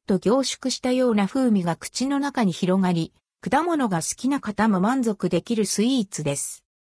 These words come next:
手軽に食べられるため、小腹が空いた時にも美味しくいただけます。価格は八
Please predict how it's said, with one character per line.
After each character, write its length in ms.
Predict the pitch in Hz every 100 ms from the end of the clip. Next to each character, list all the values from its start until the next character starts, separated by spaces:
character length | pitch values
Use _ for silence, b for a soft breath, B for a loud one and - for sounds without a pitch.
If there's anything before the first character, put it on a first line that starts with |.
| _ -
手 120 | 185
軽 220 | 247 311
に 100 | 311
食 160 | 277 277
べ 140 | 294
ら 120 | 285 285
れ 140 | 285
る 120 | 208
た 120 | 180
め、 200 | 170 165 _ _ _
小 120 | 196
腹 280 | 262 285 277
が 100 | 269
空 100 | 262
い 80 | 294
た 140 | 277
時 280 | 254 247 285
に 120 | 240
も 160 | 170 -
美 60 | 165
味 120 | 220
し 200 | - -
く 100 | 220
い 100 | 196
た 140 | 190
だ 100 | 185
け 140 | 190 170
ま 160 | 156
す。 240 | - - _ _ _ _ _
価 140 | - 214
格 280 | 294 285
は 160 | 277 247
八 200 | 175